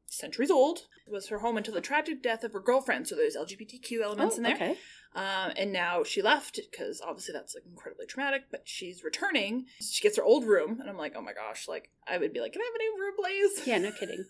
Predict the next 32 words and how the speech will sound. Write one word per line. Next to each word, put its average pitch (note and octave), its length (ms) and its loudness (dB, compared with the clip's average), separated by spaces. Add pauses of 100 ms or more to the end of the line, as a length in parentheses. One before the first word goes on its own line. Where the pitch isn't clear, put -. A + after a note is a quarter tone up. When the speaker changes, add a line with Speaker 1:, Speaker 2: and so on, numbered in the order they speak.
Speaker 1:
<laughs> - 360 -8
Um, G3+ 520 -2
and G#3 80 2
of G3+ 60 -2
course, G3+ 360 2
the F#3 320 4
exclusive F#4+ 540 4
dormitory A#3+ 560 2
is G3 340 2
rumored A3+ 380 4
to - 80 -8
be F#3+ 80 -8
haunted G#3 500 0
by F3 100 0
the F3 80 -6
spirits G3 380 2
of E3 140 -4
five G#3 320 0
Dalloway F#3+ 400 -2
student G#3 320 -4
girls F3+ 300 -2 (380)
who A3+ 120 -2
were F#3 540 0
said A3+ 240 4
to - 40 -10
be G#3 100 -4
witches, - 440 -4
and G#3 100 -6
they G3+ 60 -6
all F#3+ 140 -2
died E3+ 340 -4
mysteriously. - 720 -10